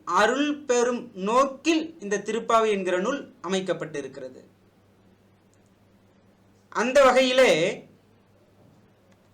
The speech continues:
இங்கு இந்த நீராட, அ, போகக்கூடியவர்களே,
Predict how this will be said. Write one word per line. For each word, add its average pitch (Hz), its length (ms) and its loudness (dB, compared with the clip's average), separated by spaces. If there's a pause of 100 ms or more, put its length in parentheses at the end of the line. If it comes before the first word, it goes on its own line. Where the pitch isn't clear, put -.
(240)
இங்கு 269 400 0 (2000)
இந்த 220 160 -6
நீராட, 294 600 4 (680)
அ, 220 160 -2
போகக்கூடியவர்களே, 254 1400 2